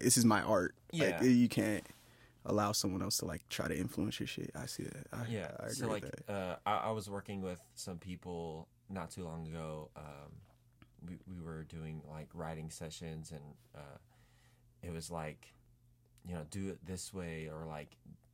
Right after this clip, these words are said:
Speaker 2: "Do these things," and it's like, no, like, that's not me.
Speaker 1: Mm.
Speaker 2: Like, you kinda lose yourself in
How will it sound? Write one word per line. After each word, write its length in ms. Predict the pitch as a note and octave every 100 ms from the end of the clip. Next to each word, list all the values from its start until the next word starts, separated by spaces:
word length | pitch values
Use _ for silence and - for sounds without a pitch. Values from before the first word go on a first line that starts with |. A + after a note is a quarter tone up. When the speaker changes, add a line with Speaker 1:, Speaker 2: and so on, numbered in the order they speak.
| -
Speaker 2:
"Do 160 | A2
these 260 | F#2+ F#2+ -
things," 480 | G2 F#2 F2+ F2 F2+
and 160 | E2+
it's 140 | D#2+ E2
like, 180 | D2+ - - - _ C#2
no, 340 | D#2+ A2 D#2+
like, 160 | D2+ D#2+
that's 220 | D#2+ F2+
not 240 | F#2 E2 - _ _ _ _ _ _ _ _ -
me. 420 | D#2 F#2+ E2+ D2 D#2+ _ _ -
Speaker 1:
Mm. 180 | A#2+ - - -
Speaker 2:
Like, 100 | G2
you 60 | A2+
kinda 200 | C#3+ B2
lose 300 | F#2+ G#2 F2
yourself 400 | E2+ F2 E2 D#2+
in 180 | D#2+